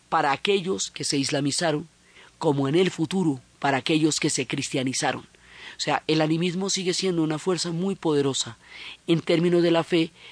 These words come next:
pero asume las religiones que en este momento tienen ellos.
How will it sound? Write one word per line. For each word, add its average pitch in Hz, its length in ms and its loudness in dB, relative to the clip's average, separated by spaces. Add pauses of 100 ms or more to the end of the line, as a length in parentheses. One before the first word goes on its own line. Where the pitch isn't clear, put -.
(140)
pero 208 340 4 (100)
asume 185 460 0
las 175 180 4
religiones 160 640 2
que 151 120 0
en 143 80 2
este 170 200 -2
momento 143 460 0
tienen 151 360 2
ellos. 127 360 -2